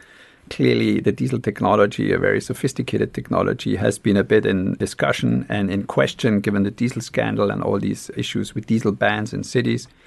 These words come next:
Now, that certainly has hurt that part of their business and will continue to hurt it.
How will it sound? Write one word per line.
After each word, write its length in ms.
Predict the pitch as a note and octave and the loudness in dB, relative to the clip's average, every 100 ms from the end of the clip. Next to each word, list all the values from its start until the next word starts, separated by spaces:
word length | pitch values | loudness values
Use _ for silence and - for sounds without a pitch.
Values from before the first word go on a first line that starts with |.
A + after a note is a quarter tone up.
| - - _ - | -20 -20 _ 0
Now, 160 | G#2 | 2
that 180 | A#2+ A2+ | 4 2
certainly 380 | - B2 B2 G#2 | 2 2 2 0
has 180 | A2 - | -2 -4
hurt 380 | - - - - | -2 0 0 0
that 240 | A1 - | -2 -2
part 280 | - A#1 A1 | -2 0 0
of 140 | - | -2
their 120 | - | -2
business 540 | G#2 A#2 A2+ A#2+ C3+ - _ | 0 0 0 -2 -4 -8 _
and 140 | - G2 | -4 -2
will 100 | G2 | -2
continue 520 | - G2+ - A2+ G#2+ | -4 -6 0 2 2
to 120 | - | -2
hurt 260 | A2 A#2 A2+ | -4 0 0
it. 200 | - - | -2 -6